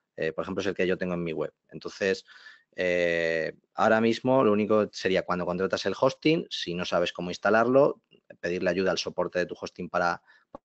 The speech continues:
para hacerlo y ellos te van a, a guiar. Por ejemplo, en el hosting que yo uso en SiteGround, que es SiteGround, perdón, eh, esto es muy sencillo porque es básicamente <laughs> pulsar un botón, como quien dice, ¿vale? Entonces, no, no tienen una complejidad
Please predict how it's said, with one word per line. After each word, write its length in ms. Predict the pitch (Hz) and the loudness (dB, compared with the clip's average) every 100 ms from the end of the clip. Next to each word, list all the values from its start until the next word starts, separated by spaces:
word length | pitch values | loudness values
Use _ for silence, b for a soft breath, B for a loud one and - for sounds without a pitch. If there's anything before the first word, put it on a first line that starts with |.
| _ _ _ - | _ _ _ -2
para 140 | 90 | -2
hacerlo 340 | - 104 117 | 2 2 4
y 100 | 104 | 4
ellos 200 | 98 95 - | 2 0 -2
te 80 | |
van 120 | 90 90 | -2 -2
a, 60 | |
a 220 | 78 82 | -4 -4
guiar. 300 | 80 85 76 - B B B - | -2 -2 -4 -8 B B B -4
Por 100 | 98 | 0
ejemplo, 240 | 98 107 | 2 2
en 40 | 117 | 2
el 60 | 110 | 2
hosting 240 | 101 113 | -2 2
que 80 | 110 | 6
yo 100 | 110 | 6
uso 140 | 107 | 6
en 80 | 101 | 2
SiteGround, 540 | - 110 113 117 135 - _ _ _ _ _ _ _ - | 2 2 4 4 2 -4 _ _ _ _ _ _ _ 0
que 100 | 117 | 2
es 80 | 110 | 2
SiteGround, 500 | - 113 110 113 123 | 4 4 6 2 4
perdón, 360 | 101 104 120 B B B B - | 2 2 -2 B B B B -2
eh, 920 | 101 98 95 92 90 87 85 85 82 82 - | 2 4 6 4 4 2 2 2 0 -4 -4
esto 220 | 104 - | -2 0
es 120 | - | -2
muy 140 | 110 107 | 0 0
sencillo 440 | 107 90 107 117 | 0 0 4 4
porque 200 | 110 95 | 6 2
es 100 | - | 2
básicamente 400 | 101 - 98 107 _ _ _ - | -2 -2 -4 -6 _ _ _ -2
<laughs> 560 | - 101 90 87 - | 0 0 0 0 -2
pulsar 300 | - 90 107 | -4 0 2
un 80 | 101 | 4
botón, 300 | 87 104 80 | 2 2 0
como 180 | - 87 | -6 -4
quien 140 | 87 | -4
dice, 240 | 85 80 85 | -4 -6 -6
¿vale? 200 | 85 73 | -6 -6
Entonces, 420 | 82 82 - 92 b b b _ | -8 -8 -6 -8 b b b _
no, 240 | 98 101 | 2 4
no 100 | 101 | 4
tienen 200 | 101 107 | 4 2
una 140 | 107 98 | 2 0
complejidad 360 | 95 92 82 | 0 0 -4